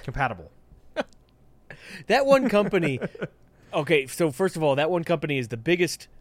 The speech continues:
Speaker 2: order they've ever had, so they make a bunch of money, and now they're going to, uh, have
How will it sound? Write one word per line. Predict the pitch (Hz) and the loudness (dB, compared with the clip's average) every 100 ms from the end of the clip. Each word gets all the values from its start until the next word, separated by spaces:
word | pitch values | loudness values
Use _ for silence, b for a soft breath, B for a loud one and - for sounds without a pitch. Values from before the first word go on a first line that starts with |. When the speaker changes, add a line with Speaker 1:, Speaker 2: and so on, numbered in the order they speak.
| - | -6
Speaker 2:
order | 151 143 131 127 | 0 2 2 -2
they've | 123 123 | -2 -2
ever | 131 123 | -2 -2
had, | 113 147 120 | 2 2 2
so | 123 | -2
they | 123 | -6
make | 127 131 | -4 -4
a | 135 | -4
bunch | 139 120 | -6 -6
of | 123 | -8
money, | 120 151 - b b | -6 -6 -10 b b
and | 143 147 | -2 2
now | 147 165 185 | 6 6 6
they're | 175 | 4
going | 156 151 143 | 4 0 0
to, | 131 139 135 127 117 b b b _ - | -4 -4 -2 -2 -4 b b b _ -8
uh, | 139 123 123 - | -2 0 0 -2
have | 147 151 131 | 4 4 4